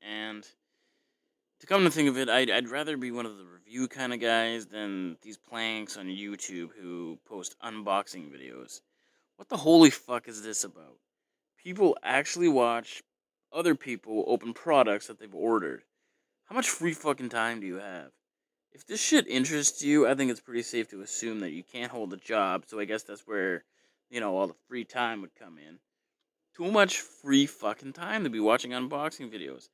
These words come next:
That's a whole new level of free time. And I like products as much as the next guy, but I couldn't give less of a tit about seeing it pulled from a box. Like, who is the real tard here, though? I mean, the person who makes the video,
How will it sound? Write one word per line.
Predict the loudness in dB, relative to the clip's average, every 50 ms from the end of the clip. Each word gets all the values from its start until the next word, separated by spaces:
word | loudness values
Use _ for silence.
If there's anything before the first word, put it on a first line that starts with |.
| _ _ _ _ -14
That's | -6 -2 -2
a | -2
whole | -2 -4 0 6 10 12 12 12 12 12 8
new | 4 0 2 4 4 4
level | 4 6 6 6 6 4 2 -4
of | -6 -8
free | _ -16 -16 -16
time. | -14 -16 -18 -18 -18 -20 _ _ _ _ _ _ _ _ _
And | -2 2
I | 4 6
like | 8 6 6 4
products | 2 2 2 2 2 -2 -6
as | -12 -14 -12
much | -8 -8 -8 -8 -8 -10
as | -10
the | -12 -12
next | -14 -12 -10 -10 -12 -12 -14 -16
guy, | -16 -14 -12 -12 -12 -12 -14 _ _ _ _ _ _
but | -8 -6
I | -6
couldn't | -6 -6 -6 -6 -4 -2
give | -2 -2 -2
less | 0 0 0 0 0 -4
of | -12
a | -16 -18
tit | -14 -8 -4 -4 -4 -4
about | -4 -6 -8 -10 -10
seeing | -10 -12 -8 -6 -6
it | -6 -8 -10
pulled | _ -12 -12 -12 -12
from | -12 -12 -12
a | -12
box. | -10 -8 -6 -6 -6 -8 _ _ -20 -20 _ _ _ _ _ _ _ _ _ _ _ _ _ _ _ _ _ _ _ _ _ _ -10
Like, | -10 -10 -10 -10 _ _ _ _ _ _ -4
who | 0 6 8 8
is | 8 8
the | 6 6
real | 8 10 10 10 10
tard | 8 4 4 4 4
here, | 2 0 -2 -2
though? | -2 -6 -10 -14 -14 -16
I | -18
mean, | -16 -12 -10 -10 -10 -10 -10
the | -14
person | -16 _ -4 -4 -4 -4 -4 -10 -10
who | -6 -2 0 0 0 0
makes | 0 0 0 2 2 2 0
the | -6 -10
video, | -6 -2 0 2 4 4 4 4 2